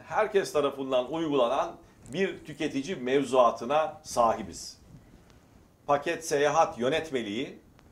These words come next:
tüketici dostu ve tüketici için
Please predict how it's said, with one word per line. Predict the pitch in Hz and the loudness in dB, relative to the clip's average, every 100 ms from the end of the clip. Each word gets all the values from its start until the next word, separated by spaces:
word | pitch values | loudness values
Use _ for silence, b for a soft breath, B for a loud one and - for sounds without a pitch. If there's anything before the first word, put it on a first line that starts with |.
| - - | -20 -18
tüketici | - 156 143 113 101 208 | -14 -6 -6 -6 -8 -2
dostu | 180 165 - 170 180 - b b | -2 -2 -6 -8 -8 -10 b b
ve | 147 156 | -8 -8
tüketici | 147 185 170 170 196 170 | -10 -10 -10 -10 -8 -8
için | - 135 156 185 | -6 -4 -6 -10